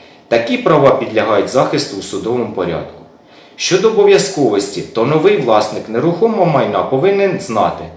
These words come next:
до нього переходить і встановлений законом обов'язок зі сплати податку або орендної плати за земельну ділянку, на якій розташоване набуте ним майно.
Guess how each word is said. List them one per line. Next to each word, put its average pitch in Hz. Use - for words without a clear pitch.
до 110
нього 196
переходить 170
і 120
встановлений 139
законом 165
обов'язок 147
зі 98
сплати 139
податку 92
або 113
орендної 170
плати 135
за 110
земельну 117
ділянку, 90
на 104
якій 107
розташоване 156
набуте 110
ним 117
майно. 95